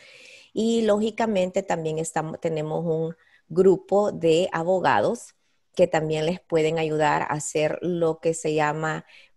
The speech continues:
un buen will o un buen testamento con su proxy y con todas sus decisiones que se tomen en vida,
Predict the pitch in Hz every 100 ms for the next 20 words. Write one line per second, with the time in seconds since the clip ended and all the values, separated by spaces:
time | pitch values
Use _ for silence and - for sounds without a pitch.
0 | - 180 180 185 160 165 165 165 165 175
1 | 165 151 151 165 190 196 147 160 156 160
2 | 165 156 - 147 139 139 139 - 175 -
3 | 160 151 - - - 151 - - 196 -
4 | - _ 180 - 165 165 214 226 - 214
5 | 175 - 156 160 165 180 - - 165 -
6 | 151 160 147 131 135 139 156 139 127